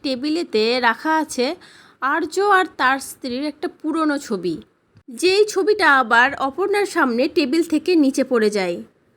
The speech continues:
আর ছবিটা এমনভাবে অপর্ণার সামনে পড়ে, দেখে মনে হয় যে অপর্ণার ভবিতব্যই মনে হয়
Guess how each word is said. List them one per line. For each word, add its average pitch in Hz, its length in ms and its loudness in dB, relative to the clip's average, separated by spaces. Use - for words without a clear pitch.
আর 392 200 -4
ছবিটা 349 400 0
এমনভাবে 381 520 2
অপর্ণার 392 480 2
সামনে 302 360 0
পড়ে, 311 320 0
দেখে 285 280 -4
মনে 359 220 2
হয় 359 200 0
যে 302 160 -2
অপর্ণার 370 520 0
ভবিতব্যই 330 840 0
মনে 311 200 4
হয় 311 120 0